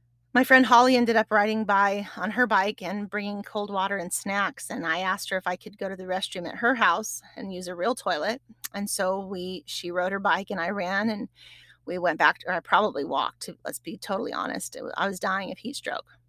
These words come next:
Well, figuratively, not literally, but I was really hot. And, um, it was all in all <laughs> miserable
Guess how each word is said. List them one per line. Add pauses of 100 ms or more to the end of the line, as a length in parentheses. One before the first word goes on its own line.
(260)
Well, (1300)
figuratively, (120)
not
literally, (560)
but
I
was
really
hot. (1080)
And, (500)
um, (540)
it
was
all
in
all (2000)
<laughs>
miserable